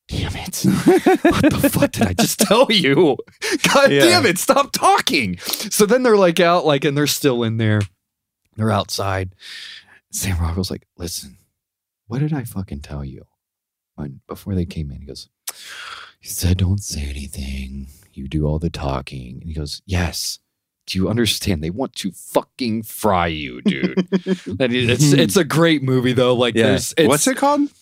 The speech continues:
Speaker 1: uh,
Speaker 2: Richard Jewell.
Speaker 1: Richard Jewell.
Speaker 3: Richard Jewell.
Speaker 1: Yeah, it's
Speaker 3: All
Speaker 1: a
Speaker 3: right.
Speaker 1: great movie, dude.
Speaker 3: I'll watch it.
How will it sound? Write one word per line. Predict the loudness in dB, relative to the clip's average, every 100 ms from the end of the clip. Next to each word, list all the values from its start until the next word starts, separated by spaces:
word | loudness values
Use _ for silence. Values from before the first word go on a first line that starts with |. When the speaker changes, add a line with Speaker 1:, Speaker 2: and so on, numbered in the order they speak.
| _ _ -2
Speaker 1:
uh, | 2
Speaker 2:
Richard | 4 4 4
Jewell. | 4 4
Speaker 1:
Richard | 2 0 0
Jewell. | 0 2
Speaker 3:
Richard | 2 -2 -2
Jewell. | -2 0
Speaker 1:
Yeah, | 0
it's | 0 0
Speaker 3:
All |
Speaker 1:
a | 0
Speaker 3:
right. | 2
Speaker 1:
great | 2 2 2
movie, | 2 0 -2 -10
dude. | -6
Speaker 3:
I'll | -2
watch | 0 -2 -4
it. | -10